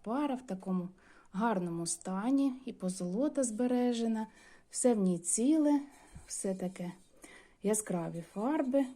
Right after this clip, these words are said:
кольори. Ну, чудова річ. Теж поставити для домашнього затишку, то можна буде придбати. Теж виставлю на продаж.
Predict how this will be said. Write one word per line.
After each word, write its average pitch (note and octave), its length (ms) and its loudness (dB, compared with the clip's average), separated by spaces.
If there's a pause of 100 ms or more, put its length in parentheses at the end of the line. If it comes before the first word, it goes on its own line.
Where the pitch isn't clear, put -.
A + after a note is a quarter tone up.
кольори. F#3 600 0 (800)
Ну, D4 200 6 (160)
чудова E3 520 -2
річ. C#4+ 380 -4 (760)
Теж F3+ 240 -2
поставити C#4 800 -2
для G#3 280 -2 (680)
домашнього G#3+ 720 -2
затишку, G3+ 760 -6 (720)
то A3 120 -6
можна G3+ 500 -2
буде F#3 320 -2
придбати. D#3+ 760 -10
Теж F3 300 -8
виставлю E3 540 -8
на E3+ 160 -8
продаж. C4 580 -6